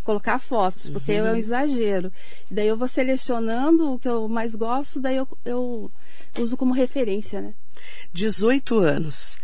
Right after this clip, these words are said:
Speaker 2: De lá pra cá, eu sei que você fez várias exposições. Como foi, assim, desenvolver?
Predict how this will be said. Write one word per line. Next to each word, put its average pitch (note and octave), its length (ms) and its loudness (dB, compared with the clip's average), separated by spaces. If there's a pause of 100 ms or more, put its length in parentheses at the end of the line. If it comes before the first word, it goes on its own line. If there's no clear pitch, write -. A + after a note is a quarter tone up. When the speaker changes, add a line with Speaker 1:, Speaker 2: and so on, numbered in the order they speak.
(420)
Speaker 2:
De F#3+ 180 2
lá A3+ 300 4
pra A3 220 2
cá, G3+ 640 2
eu F#3 160 2
sei F#3 180 2
que F3+ 120 0
você F#3 200 0
fez E3+ 240 0
várias E3 300 2
exposições. D#3 1160 0 (300)
Como G4 240 2
foi, F#3+ 380 4
assim, E3 320 2 (340)
desenvolver? G3 1080 2